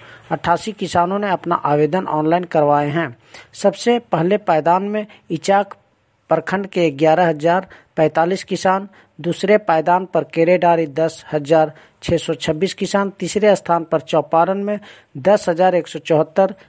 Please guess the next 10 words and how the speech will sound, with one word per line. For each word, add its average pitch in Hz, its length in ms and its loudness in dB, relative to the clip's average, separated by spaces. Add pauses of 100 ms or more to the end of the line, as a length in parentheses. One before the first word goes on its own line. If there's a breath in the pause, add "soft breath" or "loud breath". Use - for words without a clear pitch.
(140)
किसान, 185 320 -2
बड़का 165 360 2
गांव 175 180 2
में 185 160 -6
नौ 170 260 -4
हजार 156 480 -2 (720 soft breath)
पाँच 170 200 0
सौ 160 140 -6
पैंतीस 170 680 -4 (180)
एवं 175 360 0